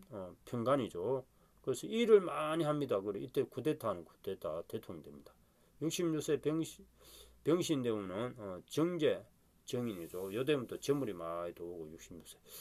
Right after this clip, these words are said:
대통령 몇 살 때 됐지? 어, 참. 하여튼 간에, 뭐, 그때, 뭐, 오십육 세 대운부터 대기를 한 거예요. 아이, 뭐, 이 사주는 사십부터 운세가 대기를 합니다.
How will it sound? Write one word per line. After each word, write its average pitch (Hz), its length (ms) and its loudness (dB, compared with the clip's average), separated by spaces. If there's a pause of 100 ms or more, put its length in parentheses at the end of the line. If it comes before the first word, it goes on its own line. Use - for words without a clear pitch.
(260)
대통령 156 340 -2
몇 123 100 2
살 165 200 -2
때 - 220 -8
됐지? 80 320 -14 (680)
어, - 140 -16
참. - 180 -20 (1000)
하여튼 143 280 4
간에, 107 440 2
뭐, 87 300 -6 (100)
그때, 98 280 -8
뭐, 82 380 -14 (100)
오십육 143 380 0
세 131 140 0
대운부터 101 480 -4
대기를 98 300 -4
한 85 220 -12
거예요. 90 220 -4 (600)
아이, 151 180 10
뭐, 143 300 2 (1120)
이 190 100 -2
사주는 180 460 8
사십부터 196 600 6
운세가 110 380 -2
대기를 80 280 -8
합니다. 71 300 -20